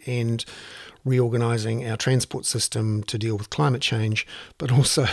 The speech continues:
<laughs> just filling the hole, about seventy-five billion dollars of infrastructure that hasn't been built over the last thirty years, um, in large part, I think, because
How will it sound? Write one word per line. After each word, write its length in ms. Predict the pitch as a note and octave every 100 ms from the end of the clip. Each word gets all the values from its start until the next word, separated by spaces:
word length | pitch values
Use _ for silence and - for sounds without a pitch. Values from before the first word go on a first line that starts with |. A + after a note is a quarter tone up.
| -
<laughs> 140 | -
just 180 | E3+ -
filling 340 | - D3+ C3
the 100 | A#2
hole, 420 | G#2 C#3+ A2 B2 - _ G#3
about 300 | B3+ - -
seventy-five 760 | - C#3 B2 G#2+ A#2 A2 G#2
billion 300 | B2 A2+ G#2+
dollars 440 | A#2 A#2 G2+ B2+ - - - - - - -
of 160 | A#2+
infrastructure 600 | C3 A#2+ A#2 C3+ A#2+ A#2+
that 160 | A#2 A#2
hasn't 540 | - - F3 D#3+ C3+
been 220 | - A#2 A2
built 240 | A2 G#2+
over 240 | A#2 A2+ G#2+
the 80 |
last 300 | A2 G#2+ G#2+
thirty 300 | - G#2+ -
years, 520 | A2 A#2 A2 G#2+ - -
um, 340 | A#2 A2 G#2+ C3+ _ _
in 160 | B2+ A#2+
large 340 | B2 C#3 -
part, 280 | - G#2+ - _ -
I 80 | A2+
think, 300 | A2 C3 -
because 480 | A#2 A#2 A2+ -